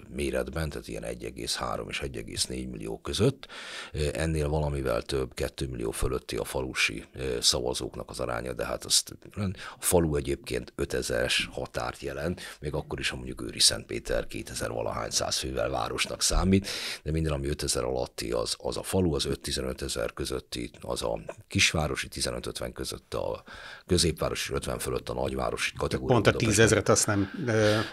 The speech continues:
Speaker 2: húztátok meg határként.
Speaker 1: Nem. Ö,
Speaker 2: Jó, védhető,
Speaker 1: de
Speaker 2: abszolút, igazából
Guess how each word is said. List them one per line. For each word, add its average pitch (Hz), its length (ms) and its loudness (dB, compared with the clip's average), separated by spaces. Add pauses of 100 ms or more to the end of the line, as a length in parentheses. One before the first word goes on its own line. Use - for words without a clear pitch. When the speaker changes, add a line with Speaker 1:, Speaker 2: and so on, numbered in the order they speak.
(120)
Speaker 2:
húztátok 110 520 6
meg 110 180 6
határként. 107 680 2 (100)
Speaker 1:
Nem. 123 380 12 (500)
Ö, 98 380 12 (140)
Speaker 2:
Jó, 139 160 8
védhető, 123 440 10
Speaker 1:
de 120 80 10
Speaker 2:
abszolút, 120 360 6
igazából 107 560 6